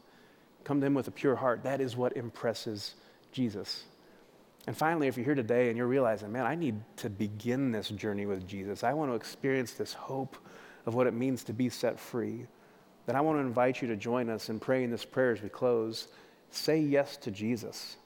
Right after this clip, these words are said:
Ask him to forgive you. Ask him to set you free because you can experience life. He is what gives you the power to live victoriously. He can give you this pure heart. And so I ask all of you, would you just open your eyes and can we pray this prayer together? And if you're praying this for the first time,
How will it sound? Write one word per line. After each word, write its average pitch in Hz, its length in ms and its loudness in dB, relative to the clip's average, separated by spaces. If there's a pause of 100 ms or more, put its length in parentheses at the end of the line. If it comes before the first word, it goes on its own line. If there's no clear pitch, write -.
(420)
Ask 143 260 0
him 156 140 4
to 120 100 -10
forgive 123 400 2
you. 120 160 4
Ask 127 240 2
him 147 100 0
to 123 60 0
set 127 240 0
you 113 140 0
free 123 320 2
because 117 340 2
you 131 180 4
can 139 300 0
experience 120 500 0
life. 123 400 4 (340)
He 151 140 8
is 131 140 6
what 123 220 6
gives 123 200 4
you 127 80 2
the 120 120 2
power 127 260 6
to 120 60 4
live 120 220 2
victoriously. 120 840 2 (240)
He 135 140 4
can 123 240 0
give 117 200 4
you 113 220 2
this 107 260 -2
pure 110 280 -2
heart. - 360 -6 (840)
And 143 100 0
so 170 80 2
I 170 120 6
ask 139 320 4
all 147 160 8
of 117 120 6
you, 107 120 2
would 127 120 2
you 160 60 0
just 165 180 0
open 156 180 4
your 120 120 2
eyes 113 200 4
and 117 100 -4
can 127 100 -2
we 123 60 2
pray 143 320 4
this 139 180 0
prayer 127 260 2
together? 110 360 4
And 113 120 0
if 117 80 -4
you're 120 80 4
praying 151 300 2
this 139 140 2
for - 180 -2
the 123 60 0
first - 380 2
time, 120 380 2